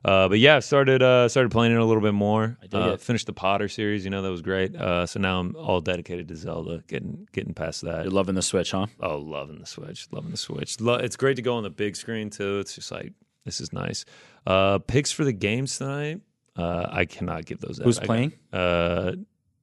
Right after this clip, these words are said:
Speaker 1: actually, I, I haven't even looked who's playing because I got murdered in the N F L yesterday. It was bad stuff.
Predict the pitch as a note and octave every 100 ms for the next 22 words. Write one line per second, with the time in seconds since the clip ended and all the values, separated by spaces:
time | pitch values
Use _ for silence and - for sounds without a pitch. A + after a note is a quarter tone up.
0 | _ _ - F2+ - - F2 - G2+ A2+
1 | G2+ G2 F#2 G2 G2+ - E2+ - E2+ E2+
2 | E2+ F#2+ A2 G2+ G#2 A2 A2+ G2+ E2+ D2
3 | _ _ _ - G2 F#2 E2+ - - -
4 | - - - - - _ _ _ - _
5 | _ _ _ _ _ G2 - F2 - -
6 | - -